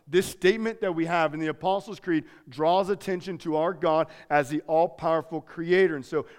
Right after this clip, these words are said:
what I want us to do is just look at God's word and see, what does it say about our God? How does it reveal him to us as this all-powerful creator?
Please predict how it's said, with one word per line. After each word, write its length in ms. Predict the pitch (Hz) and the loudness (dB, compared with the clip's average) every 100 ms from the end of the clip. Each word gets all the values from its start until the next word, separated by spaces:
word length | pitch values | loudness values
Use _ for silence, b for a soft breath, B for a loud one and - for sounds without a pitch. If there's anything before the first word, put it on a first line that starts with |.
| - | -6
what 140 | 147 | 2
I 100 | 208 | 2
want 200 | 254 190 | 2 -2
us 100 | 151 | -4
to 80 | 143 | -2
do 100 | 165 | -2
is 80 | 165 | -2
just 160 | 160 b b | -8 b b
look 240 | 143 202 | -2 -2
at 140 | 220 156 | -2 0
God's 300 | 175 170 147 | 2 2 0
word 180 | 160 190 | -2 -2
and 100 | 160 | -2
see, 220 | 202 180 b b | -6 -8 b b
what 300 | 139 311 220 | -6 2 2
does 120 | 226 | 2
it 100 | 233 | -4
say 220 | - 233 | 2 4
about 260 | 240 185 185 | 6 4 4
our 140 | 196 | 2
God? 320 | 180 202 233 156 B B | 2 2 2 2 B B
How 220 | 180 247 | 0 0
does 140 | 262 | 0
it 180 | 220 233 | -4 -4
reveal 640 | 196 196 143 123 208 233 165 | -4 -6 -6 -4 -2 0 -2
him 340 | 160 147 151 b b _ | -4 -4 -6 b b _
to 360 | - 247 226 160 | -8 -4 -2 2
us 220 | 147 151 - B | 2 2 -6 B
as 320 | - 180 208 160 | 0 2 2 2
this 220 | 180 - B | 0 -2 B
all-powerful 720 | - 165 165 165 160 151 160 151 | 0 2 2 2 2 2 -2 -8
creator? 640 | - 156 156 160 151 139 | -4 -2 2 2 0 -4